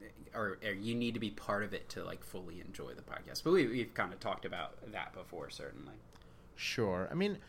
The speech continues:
Speaker 2: and, and I don't know that I necessarily agree with that. Like, I would still, you know, uh, over the last couple years, you know, uh, Game of Thrones would always be, like, a heavy segment during,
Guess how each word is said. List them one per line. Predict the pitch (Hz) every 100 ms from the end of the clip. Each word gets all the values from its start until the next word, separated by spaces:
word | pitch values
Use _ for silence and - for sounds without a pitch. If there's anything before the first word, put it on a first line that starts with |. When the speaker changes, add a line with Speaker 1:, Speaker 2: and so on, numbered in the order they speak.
| - - -
Speaker 2:
and, | 180 170 -
and | 165
I | 170 202
don't | 185
know | 156 143
that | 131
I |
necessarily | 123 117 123 127 123 117
agree | 117 113
with | 117
that. | 110
Like, | 120
I | 98
would | 156 143
still, | - - 120 110 110 110 - - - - - - - - -
you | 104
know, | 87 78 - - - - - - - - - - -
uh, | 82 78 - -
over | 139 127
the | 120
last | 117 117 117
couple | - 117 113
years, | 113 110 101 101 - - -
you | 120
know, | 107 92 92 - - -
uh, | - - - - - - - - - - - -
Game | 131 131
of | 127
Thrones | 127 135 123 117
would | 113
always | 113 107
be, | 107 117 113
like, | 98 98
a | 104
heavy | - 113 110
segment | 104 - 104 104 95 -
during, | 104 95